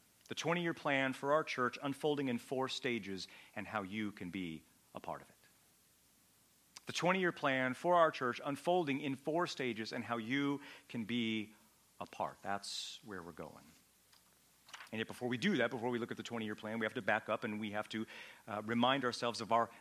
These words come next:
mission statement that, that defines who we are. 'Cause you understand, our, our twenty-year plan, it comes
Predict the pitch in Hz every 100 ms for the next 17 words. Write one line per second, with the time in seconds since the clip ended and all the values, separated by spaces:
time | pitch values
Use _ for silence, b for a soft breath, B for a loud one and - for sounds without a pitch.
0 | - 113 135 - 139 120 - - 156 120
1 | 113 - 117 - - _ _ _ - 120
2 | 113 - - 151 120 - - 156 139 131
3 | - 120 117 139 110 80 - _ b b
4 | b b b b b _ _ _ - -
5 | 139 175 139 175 156 151 - - 131 147
6 | 143 127 - b b b _ _ - -
7 | 202 180 160 139 180 139 143 170 - 156
8 | 143